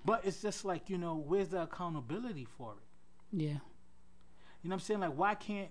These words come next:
Speaker 1: why can't we feel like there's a chance that if someone's a bad apple, they're gonna go to jail? In every industry that we have,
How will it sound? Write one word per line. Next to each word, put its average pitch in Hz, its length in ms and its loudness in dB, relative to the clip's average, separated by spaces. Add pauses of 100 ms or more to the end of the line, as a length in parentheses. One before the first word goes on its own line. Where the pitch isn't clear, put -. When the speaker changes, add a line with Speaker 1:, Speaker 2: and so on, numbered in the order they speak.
(160)
Speaker 1:
why 190 320 4
can't 196 400 -4 (180)
we 175 160 -2
feel 175 300 0
like 156 180 0 (120)
there's 160 200 -2
a 151 60 -8
chance 151 680 -8 (400)
that 147 160 -2
if 131 180 -4
someone's 170 460 0
a 139 80 -4
bad 143 400 2 (100)
apple, 151 420 0 (1500)
they're 143 100 -4
gonna 147 160 -2
go 135 160 -2
to 131 100 -2
jail? 127 400 -2 (580)
In 202 200 4 (100)
every 254 480 6 (260)
industry 220 480 0
that 180 220 2
we 165 120 -2
have, 156 480 2